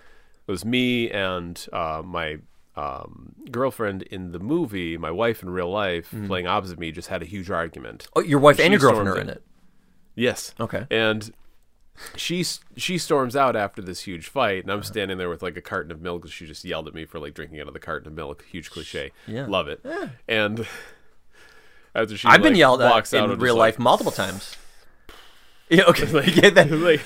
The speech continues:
Speaker 2: that's funny.
Speaker 1: <laughs>
Speaker 2: Okay,
Speaker 1: right?
Speaker 2: okay.
Speaker 1: But that's very calculated. It's the punchline to the scene.
Speaker 2: Yeah, you're using, you're using that tool correctly. Okay.
Speaker 1: Yeah.
Speaker 2: But never. Hmm. All right. So, so, uh, as someone who
Speaker 1: Yeah.
Speaker 2: is an indie director, noticing that who's not an actor,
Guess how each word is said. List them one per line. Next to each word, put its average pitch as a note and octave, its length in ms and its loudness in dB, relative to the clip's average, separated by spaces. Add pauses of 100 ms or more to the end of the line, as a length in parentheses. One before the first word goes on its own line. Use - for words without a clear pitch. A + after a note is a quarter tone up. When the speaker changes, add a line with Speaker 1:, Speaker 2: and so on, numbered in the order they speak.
(260)
Speaker 2:
that's E3 260 12
funny. A#2+ 340 8 (100)
Speaker 1:
<laughs> - 120 -16
Speaker 2:
Okay, D3 60 6
Speaker 1:
right? D#3+ 180 10
Speaker 2:
okay. G#3 200 2
Speaker 1:
But F3+ 140 4
that's G3 180 2
very F3+ 180 0
calculated. C#3 600 -2
It's G#2 160 -8
the - 140 -6
punchline C3+ 600 -4
to A#2+ 60 -8
the G#2+ 120 -8
scene. F#2 360 -6 (240)
Speaker 2:
Yeah, A#2+ 140 2
you're A#2+ 120 2
using, C3 480 2
you're E3 140 4
using F#3+ 340 4
that C3+ 240 0
tool B2 300 0
correctly. B2+ 500 -2
Okay. - 360 -4 (260)
Speaker 1:
Yeah. A2 200 2
Speaker 2:
But G#2+ 200 6
never. A#2 680 -2 (260)
Hmm. E3 100 -6 (440)
All - 80 8
right. D#3+ 60 6
So, G#3 200 6
so, F3+ 360 4
uh, D3+ 120 2 (100)
as D3+ 200 4
someone E3 420 -2
who C#3 280 0
Speaker 1:
Yeah. - 80 -12
Speaker 2:
is A#2 340 -2
an A#2+ 100 -8
indie B2 240 -4
director, G#2+ 640 -4 (240)
noticing A#2+ 460 -2
that G2+ 120 -2
who's G#2 160 -8
not B2 240 4
an A#2 80 -2
actor, F#2+ 560 -4